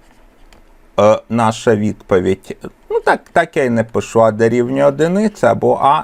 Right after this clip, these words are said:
менше мінус нуль цілих п'ять десятих. Зверніть, будь ласка, увагу, що так складено рівняння,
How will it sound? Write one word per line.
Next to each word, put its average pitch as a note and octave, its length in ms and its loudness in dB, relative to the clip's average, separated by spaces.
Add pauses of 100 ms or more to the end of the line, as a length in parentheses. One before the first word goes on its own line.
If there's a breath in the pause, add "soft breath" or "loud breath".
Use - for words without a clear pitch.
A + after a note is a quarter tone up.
менше A2+ 460 -2
мінус G#2+ 400 -2
нуль F#2 180 -6
цілих G2 320 -2
п'ять F2 280 -4
десятих. - 540 -12 (320 loud breath)
Зверніть, F#3+ 340 2
будь F#3 160 0
ласка, G3+ 380 0
увагу, A3 600 2
що E3+ 460 0 (1120)
так C#3+ 260 0
складено C3+ 760 0 (640)
рівняння, G#3 760 0